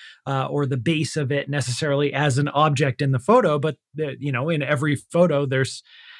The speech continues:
something that is, you know, either the human or the object is sitting on or sitting in front of, that kind of thing. So I tried to use the objects in that way, uh, as well. So obviously we've got the, uh, the table being kind of our,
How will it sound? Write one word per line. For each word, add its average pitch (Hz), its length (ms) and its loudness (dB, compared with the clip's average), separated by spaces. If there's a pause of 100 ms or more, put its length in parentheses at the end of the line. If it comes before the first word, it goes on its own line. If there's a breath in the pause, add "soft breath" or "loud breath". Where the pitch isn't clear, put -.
something 147 540 2
that 139 200 0
is, 139 500 0
you 143 100 0
know, 131 220 0
either 143 280 4
the 127 120 0
human 165 500 4
or 147 280 0
the 147 140 -2
object 147 520 2
is 139 180 -4
sitting 160 280 2
on 160 600 2
or 139 180 -2
sitting 147 300 -2
in 131 100 2
front 160 380 2
of, 151 240 2
that 131 220 -2
kind 139 160 -2
of 135 60 -2
thing. 202 260 4
So 139 260 0 (340 loud breath)
I 143 100 4
tried 156 340 2
to 143 40 0
use 147 300 2
the 147 160 -2
objects 135 720 0
in 143 300 4
that 139 260 2
way, 127 540 0 (320 loud breath)
uh, 123 280 0
as 131 180 2
well. 151 300 4
So 156 180 -4
obviously 147 420 -2
we've 139 180 -2
got 135 320 -2
the, 131 260 -4
uh, 123 240 -4
the 127 120 -4
table 160 420 2
being 147 340 0
kind 147 260 0
of 131 120 0
our, 131 240 2